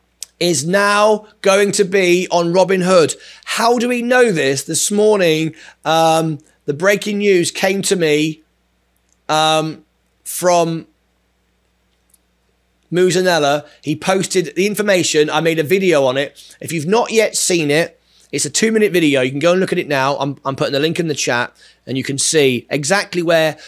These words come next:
Shiba is hidden inside this video. If you're over on TikTok, you're missing all the fun. Come and join us here on YouTube. Look back at the chat. I'm not looking back at the chat. I've moved on now. <laughs> I've moved on.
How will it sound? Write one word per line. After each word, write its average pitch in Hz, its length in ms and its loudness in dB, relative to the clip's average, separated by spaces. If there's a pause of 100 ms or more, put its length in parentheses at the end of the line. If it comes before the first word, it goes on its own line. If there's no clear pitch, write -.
(120)
Shiba 139 580 0
is 139 160 -2
hidden 156 420 0
inside 156 720 0
this 151 180 -4
video. 123 440 -4
If - 300 -18
you're 170 120 2
over 185 140 2
on 175 120 0
TikTok, 170 460 0
you're 147 80 -6
missing 156 200 -2
all 190 120 0
the 156 100 -4
fun. 156 240 0
Come 185 160 0
and 151 80 -4
join 156 180 0
us 147 120 -4
here 156 200 2
on 160 220 -2
YouTube. 170 460 -2 (580)
Look 220 360 2
back 196 200 0
at - 80 -2
the 185 100 -4
chat. - 300 0
I'm 254 120 -2
not 294 200 4
looking 269 320 0
back 240 200 0
at 220 60 -4
the 214 80 0
chat. 190 440 0 (460)
I've 208 160 2
moved 262 320 2
on 262 180 4
now. 151 440 0 (720)
<laughs> - 800 -20
I've 190 140 2
moved 262 320 2
on. 208 320 4